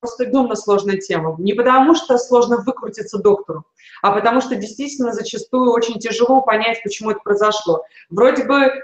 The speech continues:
а, все моменты были учтены, вроде бы для изготовления коронки, э, там все было хорошо, и место для постановки коронки было, и зуб обточили правильно, и зуб сверху никаким образом не является травмирующим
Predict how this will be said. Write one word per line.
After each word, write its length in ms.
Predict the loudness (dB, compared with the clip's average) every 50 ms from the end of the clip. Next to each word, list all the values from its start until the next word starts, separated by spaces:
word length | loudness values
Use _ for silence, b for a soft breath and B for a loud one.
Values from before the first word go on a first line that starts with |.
| -14 _
а, 200 | 0 2 2 2 2
все 220 | 0 0 2 2
моменты 440 | 4 4 4 4 4 2 2 0 0
были 240 | 2 0 0 0 -2
учтены, 480 | -2 -6 -6 -6 -4 -2 -2 -2 0
вроде 240 | 0 0 0 -2 -2
бы 140 | -4 -2 -2
для 100 | 0 -2
изготовления 560 | -2 -4 -4 0 0 2 2 2 0 -2 -4
коронки, 480 | -4 -4 -2 -2 -2 -4 -4 -10 -8 -4
э, 380 | 0 2 2 2 2 0 -2 -4 -6
там 300 | -8 -8 -8 -6 -8 -10
все 220 | -6 0 2 2 2
было 160 | 2 0 0 0
хорошо, 600 | 0 0 0 0 -2 -4 -2 0 0 0 -2 -8 _ _ _ _ _ _ _ _ _ _ _
и 200 | -6 -4 -2 0 2
место 300 | 2 0 2 0 -2 -2
для 220 | 0 2 2 2
постановки 520 | 4 2 -2 -6 -6 -6 -8 -8 -8 -10 -10
коронки 400 | -6 -4 -2 -2 -2 -2 -4 -8
было, 260 | -4 0 0 2 2
и 80 | 2 2
зуб 180 | 0 -2 -4
обточили 460 | -4 -2 -2 -4 -4 -4 -6 -8 -8 -8 -4
правильно, 500 | -2 0 2 2 2 2 2 -2 -6 -10 -14 b b b b b b -6
и 500 | -6 -6 -4 -4 0 4 4 4 6 4
зуб 140 | 2 0 -2
сверху 460 | -4 -8 0 2 2 2 2 0 -2
никаким 380 | -2 -2 -2 -2 -2 -2 0 0
образом 520 | 0 0 -2 -2 -2 0 0 0 0 -2
не 160 | -2 -4 -4 -4
является 560 | -2 -2 -2 -2 0 2 2 2 2 0 -4 -6
травмирующим 680 | -4 -2 -2 0 -2 -4 -6 -8 -10 -10 -6 -4 -4 -4